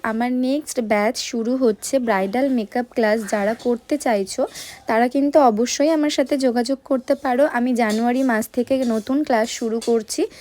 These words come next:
তো যারা মেকআপ শিখবে বলে ভাবছো, তারা কিন্তু কন্ট্যাক্ট করতে পারো।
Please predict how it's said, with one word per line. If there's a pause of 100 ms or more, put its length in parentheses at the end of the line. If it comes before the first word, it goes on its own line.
(260)
তো
যারা
মেকআপ
শিখবে
বলে
ভাবছো,
তারা
কিন্তু
কন্ট্যাক্ট
করতে
পারো।